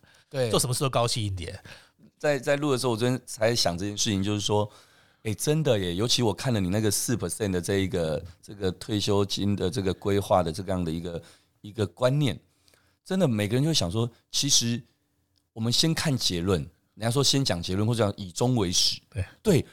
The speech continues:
Speaker 1: 如果你没有这样做的时候，你往往有些时候你真的根本自己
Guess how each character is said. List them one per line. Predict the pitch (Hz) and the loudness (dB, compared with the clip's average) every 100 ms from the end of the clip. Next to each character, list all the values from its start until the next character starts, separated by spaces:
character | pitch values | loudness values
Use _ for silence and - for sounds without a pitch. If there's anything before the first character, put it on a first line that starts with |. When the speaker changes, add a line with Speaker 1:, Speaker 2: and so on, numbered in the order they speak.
| - | -6
Speaker 1:
如 | 185 | 0
果 | 196 | 4
你 | 135 107 | 4 4
没 | 127 | 0
有 | 147 | -2
这 | 101 | 0
样 | 135 | 0
做 | 120 139 | 0 2
的 | 101 | 2
时 | - | 2
候， | 110 | 0
你 | 98 | 0
往 | 95 110 | 0 0
往 | 139 92 | 2 0
有 | 85 | 0
些 | 110 | -2
时 | 113 104 | 0 2
候 | 95 | 0
你 | 85 | -2
真 | - 131 | -4 0
的 | 127 95 - _ - | 0 0 -4 _ -2
根 | 175 | 2
本 | 165 92 | 2 0
自 | - | 0
己 | 143 90 | 0 0